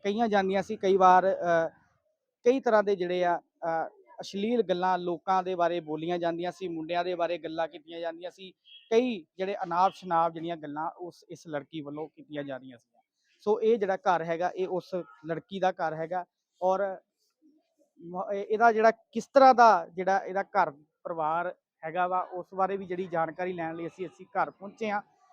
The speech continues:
ਲੇਕਿਨ ਹਲੇ, ਅ, ਦੱਸਿਆ ਜਾ ਰਿਹਾ ਕਿ ਉਸ ਜਿਹੜੀ ਲੜਕੀ ਹੈ ਕਮਲ ਕੌਰ ਹੈ, ਉਸ ਦੀ, ਅ, ਬੋਡੀ ਨੂੰ, ਅ, ਬਠਿੰਡਾ ਦੇ, ਅ, ਨਿੱਜੀ ਹਸਪਤਾਲ ਮੋਰਚਰੀ ਘਰ ਦੇ ਵਿੱਚ ਰਖਵਾਇਆ ਗਿਆ। ਪਰਿਵਾਰਕ ਮੈਂਬਰ ਹਜੇ ਜਿਹੜੇ ਆ ਲੁਧਿਆਣਾ, ਜਿੱਥੇ ਇਸ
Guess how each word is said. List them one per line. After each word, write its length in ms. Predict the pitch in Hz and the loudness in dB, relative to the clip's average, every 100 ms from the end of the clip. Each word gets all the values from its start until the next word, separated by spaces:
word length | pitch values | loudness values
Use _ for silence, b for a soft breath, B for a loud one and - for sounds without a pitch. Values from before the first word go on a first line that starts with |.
| _ 202 | _ 0
ਲੇਕਿਨ 320 | 208 214 214 | 2 2 0
ਹਲੇ, 560 | - - 202 208 202 - b b - | -2 2 4 6 4 2 b b 2
ਅ, 180 | 165 165 | 4 4
ਦੱਸਿਆ 320 | 180 - 233 | 2 4 6
ਜਾ 180 | 226 208 | 6 6
ਰਿਹਾ 100 | 220 | 2
ਕਿ 160 | 247 | -2
ਉਸ 300 | 214 196 - | -4 -4 -6
ਜਿਹੜੀ 240 | 208 190 190 | -8 -4 -4
ਲੜਕੀ 440 | 170 160 208 208 | -4 -8 -4 0
ਹੈ 60 | 208 | 0
ਕਮਲ 340 | 185 185 220 | -2 0 0
ਕੌਰ 260 | 214 190 180 | 2 4 4
ਹੈ, 100 | 214 b b b - | 2 b b b 0
ਉਸ 160 | 208 | 0
ਦੀ, 320 | - 240 240 - | 2 0 0 0
ਅ, 240 | 190 190 | 2 2
ਬੋਡੀ 440 | 175 160 185 214 254 | 2 4 4 4 2
ਨੂੰ, 320 | 226 220 - - | 0 -2 -10 -8
ਅ, 260 | 185 185 - _ _ _ _ _ | -4 -4 -6 _ _ _ _ _
ਬਠਿੰਡਾ 460 | 180 - 220 247 247 | -12 -6 2 6 6
ਦੇ, 240 | 214 208 _ _ - | 4 -2 _ _ -10
ਅ, 320 | 170 175 180 | -6 -6 -6
ਨਿੱਜੀ 320 | 196 196 247 | -4 -4 -2
ਹਸਪਤਾਲ 400 | 196 - 175 190 | -4 0 2 2
ਮੋਰਚਰੀ 380 | 190 170 185 196 | -2 -8 -6 -4
ਘਰ 180 | 202 160 | 0 0
ਦੇ 100 | 170 | 0
ਵਿੱਚ 220 | 175 190 | -8 -10
ਰਖਵਾਇਆ 460 | 180 165 156 165 175 | -12 -6 -2 -2 -2
ਗਿਆ। 260 | 180 185 - _ _ _ - | -2 -4 -6 _ _ _ -6
ਪਰਿਵਾਰਕ 380 | 170 170 175 180 | 2 4 4 0
ਮੈਂਬਰ 380 | 180 175 180 190 | -6 -4 -2 -2
ਹਜੇ 440 | 165 170 170 175 - | -2 -6 -4 -6 -10
ਜਿਹੜੇ 240 | 160 165 175 | -8 -4 -4
ਆ 80 | 165 | -4
ਲੁਧਿਆਣਾ, 600 | 165 170 165 170 175 143 _ | -6 -2 0 2 0 -2 _
ਜਿੱਥੇ 320 | 170 - 190 185 - | -20 -6 -4 -4 -4
ਇਸ 160 | 185 | -6